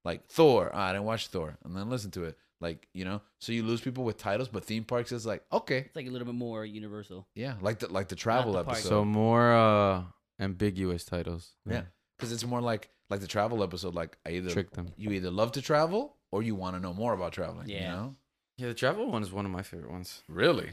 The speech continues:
Speaker 3: Yeah, I actually really enjoyed that one.
Speaker 1: Oh, okay.
Speaker 3: That one, and what was the other one? I really liked the Batman one.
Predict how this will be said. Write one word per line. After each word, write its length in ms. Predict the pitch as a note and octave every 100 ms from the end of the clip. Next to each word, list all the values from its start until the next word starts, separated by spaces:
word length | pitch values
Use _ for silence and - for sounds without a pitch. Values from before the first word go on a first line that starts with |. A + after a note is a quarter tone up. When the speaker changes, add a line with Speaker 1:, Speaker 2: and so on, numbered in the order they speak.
| -
Speaker 3:
Yeah, 160 | F#2 F2
I 40 |
actually 260 | A2 - F#2
really 160 | F2+ F2+
enjoyed 220 | F2+ F2
that 100 | F2
one. 160 | F2 E2+ E2+
Speaker 1:
Oh, 200 | F#2+ F#2+
okay. 80 | A2
Speaker 3:
That 160 | G2 G#2+
one, 160 | B2+
and 260 | A2+ F#2+ F2+
what 60 | G2
was 100 | A2
the 80 | A#2+
other 80 | C3
one? 100 | -
I 60 | F#2
really 200 | A#2 F#2
liked 120 | E2+
the 60 | D#2+
Batman 440 | E2+ D2+ E2 E2
one. 160 | E2+